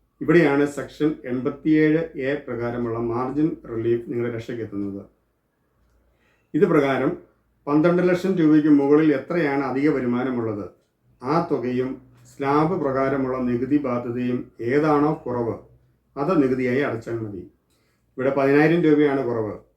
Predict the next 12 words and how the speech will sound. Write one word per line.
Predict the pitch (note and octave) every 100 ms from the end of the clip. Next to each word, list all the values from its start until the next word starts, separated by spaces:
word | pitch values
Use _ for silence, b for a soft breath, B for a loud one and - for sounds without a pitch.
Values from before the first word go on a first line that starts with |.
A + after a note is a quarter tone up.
| _
ആ | B2+ C3
തുക | C3+ C#3
നികുതിയായി | C3+ A#2+ C3 C3 A#2+ D#3+ - -
അടച്ചാൽ | A#2 A2+ A#2
മതി. | A2+ G2+ F#2+ - _ _ _ _ _ _ _ _ _ _ _ _ _ _
പന്ത്രണ്ട് | D3 D#3 E3+ E3+
ലക്ഷത്തി | F3 D#3+ F3
അറുപതിനായിരം | D#3 D3+ E3 E3+ E3+ E3+ E3
രൂപ | D3+ D3+
വരുമാനമുള്ളവർക്ക് | C#3+ C3+ C3+ C#3 B2+ B2 B2 A#2+ B2 - _ _ _ _
അറുപത്തിയൊൻപതിനായിരം | B2 C#3+ D3+ - D#3 C#3 C#3 D#3 D#3 D#3 D#3 D3
രൂപയാണ് | C3+ B2 B2+ A2+ A2